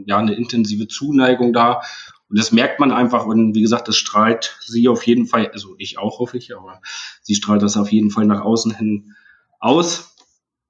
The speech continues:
Und ja, natürlich kann ich bei ihr auch sein, wie ich bin.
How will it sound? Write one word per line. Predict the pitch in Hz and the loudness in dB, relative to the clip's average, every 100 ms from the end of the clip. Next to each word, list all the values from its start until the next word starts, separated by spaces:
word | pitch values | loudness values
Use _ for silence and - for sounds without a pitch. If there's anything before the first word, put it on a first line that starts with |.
| _ _ - | _ _ -8
Und | 135 127 127 120 120 110 - - - - - _ | 0 2 4 4 2 -2 -8 -20 -20 -20 -20 _
ja, | 143 156 | 2 4
natürlich | 131 - 175 170 | 4 4 2 2
kann | 170 | 0
ich | - | 2
bei | 139 | 4
ihr | 131 | 4
auch | 131 131 | 2 0
sein, | 127 135 147 - - _ | 2 4 2 -2 -14 _
wie | 117 | 0
ich | 113 | 2
bin. | 143 190 269 - | 2 2 2 -4